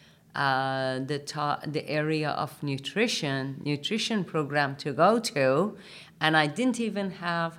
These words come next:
high school math. And I was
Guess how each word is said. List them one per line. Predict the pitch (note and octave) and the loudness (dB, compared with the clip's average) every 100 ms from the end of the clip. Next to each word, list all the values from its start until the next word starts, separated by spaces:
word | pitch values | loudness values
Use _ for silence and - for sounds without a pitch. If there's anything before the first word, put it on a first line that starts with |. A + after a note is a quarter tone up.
| - | -2
high | G#3 A#3 | 2 2
school | - - D#3 B2 | 0 -2 -2 -2
math. | - A2 F#2+ - - - - - - - - - | -2 -2 -4 -10 -20 -20 -20 -20 -20 -20 -20 -8
And | B2 B2+ A#2+ A2 - | 0 4 4 2 -2
I | D3+ D3+ | -4 -2
was | C#3+ C3+ B2 B2 B2 B2 - | -4 -4 -2 -2 -2 -4 -6